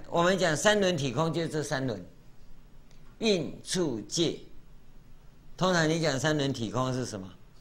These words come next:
啊，就我布施五百块给乞丐，哦，那我布施五百块是作用，就运嘛。啊，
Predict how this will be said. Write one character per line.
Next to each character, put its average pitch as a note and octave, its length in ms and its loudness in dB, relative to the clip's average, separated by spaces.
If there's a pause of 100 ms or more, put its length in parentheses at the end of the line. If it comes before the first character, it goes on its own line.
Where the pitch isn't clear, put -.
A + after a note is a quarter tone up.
(1600)
啊， G#2+ 140 -6
就 B2 400 -2
我 A2 280 2
布 E3 280 0
施 C#3+ 260 0
五 C3 220 0
百 A#2+ 180 0
块 B2+ 280 -2
给 G#2 280 -6
乞 - 340 -6
丐， B2 220 0 (500)
哦， G2+ 220 -8 (340)
那 B2 220 -2 (200)
我 A2 460 2 (920)
布 D#3+ 200 2
施 C#3+ 180 2
五 B2+ 160 2
百 A#2 200 -2
块 A#2 260 -2 (100)
是 - 160 -12
作 C3 200 0
用， A#2 220 -2
就 C3 160 0
运 C3 300 0
嘛。 F#2+ 80 -10 (680)
啊， D3 120 0